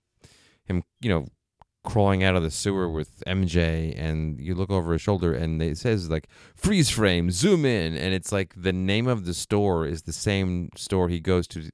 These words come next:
to get the sandwich in the first movie, but it's called that store, like,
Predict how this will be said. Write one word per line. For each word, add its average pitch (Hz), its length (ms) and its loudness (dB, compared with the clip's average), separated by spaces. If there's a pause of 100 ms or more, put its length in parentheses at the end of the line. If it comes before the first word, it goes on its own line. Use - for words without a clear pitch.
to - 100 -16
get - 140 -8
the 82 80 -8
sandwich 87 340 -2
in 85 60 -8
the 80 80 -2
first 113 240 -4
movie, 76 240 -2 (600)
but 98 120 4
it's - 100 -2
called 101 720 4 (1200)
that 95 280 2
store, 98 520 2
like, 85 120 -2